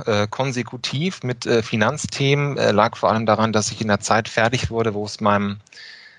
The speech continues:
Ausbildungsunternehmen, äh, nicht ganz so gut ging. Das war die Hypo Vereinsbank und, äh, war in der Zeit, wo die Abspaltung stattfand an die Hypo Real Estate.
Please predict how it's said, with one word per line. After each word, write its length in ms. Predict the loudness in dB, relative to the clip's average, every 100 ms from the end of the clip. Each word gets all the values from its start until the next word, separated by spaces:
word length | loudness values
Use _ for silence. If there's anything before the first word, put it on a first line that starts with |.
| _
Ausbildungsunternehmen, 1300 | 2 2 4 0 0 0 0 2 4 4 4 4 0 0
äh, 400 | 2 4 6 4
nicht 160 | 2
ganz 220 | -2 -2
so 80 | -8
gut 320 | -8 -10 -6
ging. 180 | -4 0
Das 160 | 2 2
war 140 | 2
die 100 | -2
Hypo 160 | -8 -12
Vereinsbank 880 | -2 0 0 -6 -4 -2 -2 -8 -8
und, 380 | -8 -10 -10 -4
äh, 160 | -2
war 160 | 0 0
in 100 | 2
der 140 | 2
Zeit, 420 | 2 2 2 0
wo 120 | -2 -2
die 180 | 0
Abspaltung 800 | 0 0 2 2 2 0 -4 -4
stattfand 760 | 0 0 0 0 0 2 -4 -6
an 160 | -6
die 160 | -6 -6
Hypo 160 | -6
Real 160 | -2 2
Estate. 440 | 2 2 4 2